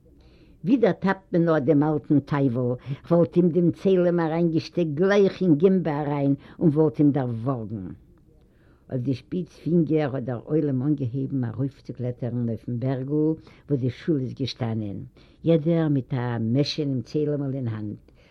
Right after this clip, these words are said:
פון הינטן איז נאר געגאנגען גאברילא, א פארשעמטער און א צעמישטער. געוויס,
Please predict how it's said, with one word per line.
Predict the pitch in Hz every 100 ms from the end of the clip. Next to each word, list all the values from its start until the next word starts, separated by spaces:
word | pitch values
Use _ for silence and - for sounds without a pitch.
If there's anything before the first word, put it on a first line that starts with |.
| - -
פון | 135
הינטן | 127 175 220 - 170 165 160 160 - - -
איז | 135 -
נאר | 120 147 156
געגאנגען | 165 127 143 135
גאברילא, | 123 120 110 127 151 147 147 143 - - _
א | 127
פארשעמטער | 120 117 107 - 156 170 165 156 151 135
און | - 139
א | 123
צעמישטער. | 120 117 113 113 - - 98 76 - _ _ _ _ _ _ - _ _ _ - - _ _ _ _ _ -
געוויס, | 170 156 233 147 -